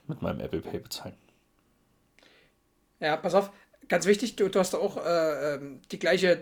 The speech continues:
Speaker 2: bist aber bei der gleichen Bank wie ich, ne? Ja,
Speaker 1: Mhm,
Speaker 2: gell?
Speaker 1: mhm.
Speaker 2: Das ist nämlich das Problem, dass es, äh, übelst oft Komplikationen gibt mit Apple Pay und der Bank.
Speaker 1: Okay.
Speaker 2: Das haben jetzt schon ganz oft Leute gesagt und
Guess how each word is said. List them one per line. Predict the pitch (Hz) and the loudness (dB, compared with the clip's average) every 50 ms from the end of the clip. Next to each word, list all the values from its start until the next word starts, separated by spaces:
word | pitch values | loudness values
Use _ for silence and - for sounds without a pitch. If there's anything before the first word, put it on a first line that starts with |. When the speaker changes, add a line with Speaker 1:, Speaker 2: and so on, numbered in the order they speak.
| - | -2
Speaker 2:
bist | - 190 - | -4 -2 0
aber | 196 | 2
bei | 185 180 | 2 2
der | 180 | 4
gleichen | 175 185 180 180 | 4 2 4 4
Bank | 185 180 165 | 4 2 2
wie | 160 143 | 0 -4
ich, | 135 135 | -4 -2
ne? | 170 214 240 - - | -2 -2 -2 -2 -2
Ja, | 127 127 131 | 2 2 4
Speaker 1:
Mhm, | |
Speaker 2:
gell? | 123 113 117 127 131 - - - _ | 4 4 4 2 0 -2 -8 -10 _
Speaker 1:
mhm. | - 98 98 110 120 - - - - - _ _ _ - | -4 -4 -2 -4 -6 -8 -10 -18 -20 -20 _ _ _ 8
Speaker 2:
Das | 240 247 285 269 - | 10 10 10 10 8
ist | 247 208 | 4 2
nämlich | 220 202 190 202 | 2 2 2 0
das | 185 - | -2 -2
Problem, | - 196 196 247 247 233 240 254 247 | -4 2 8 8 10 10 8 6 2
dass | 247 214 208 - - | 0 -2 -4 -6 -6
es, | 190 - - | -8 -10 -8
äh, | - - 202 | -8 -8 -4
übelst | - 277 262 294 240 - - | -2 0 0 0 0 0 0
oft | 233 254 247 - - | -2 -2 -2 -2 -2
Komplikationen | 240 214 196 196 208 196 - 247 262 254 214 | 0 2 2 4 2 4 4 4 4 6 6
gibt | 226 226 226 - - | 4 2 2 0 0
mit | 208 202 196 - | 0 0 0 -2
Apple | 214 - 247 233 - | -4 -2 0 0 2
Pay | 202 196 180 202 202 | 4 4 6 6 6
und | 202 202 185 208 | 4 2 2 2
der | 196 185 | 2 4
Bank. | 208 208 190 - - - - _ _ _ _ _ _ _ _ _ - - _ - - 113 | 2 2 2 0 -4 -12 -20 _ _ _ _ _ _ _ _ _ -20 -20 _ -8 -4 -2
Speaker 1:
Okay. | 101 92 - 110 113 113 - - - - - - - - | 0 4 6 6 6 6 4 0 -16 -20 -20 -20 -16 -10
Speaker 2:
Das | - - - - - - | -6 -4 -4 -4 -4 -2
haben | 190 190 208 | 0 2 4
jetzt | 214 202 208 | 4 4 4
schon | 214 190 | 4 6
ganz | 214 240 247 247 | 6 4 4 4
oft | 220 220 - | 0 2 4
Leute | 240 233 226 226 | 6 6 6 4
gesagt | 190 175 196 220 214 - | 4 2 0 0 0 -2
und | 202 185 185 | -6 -6 -8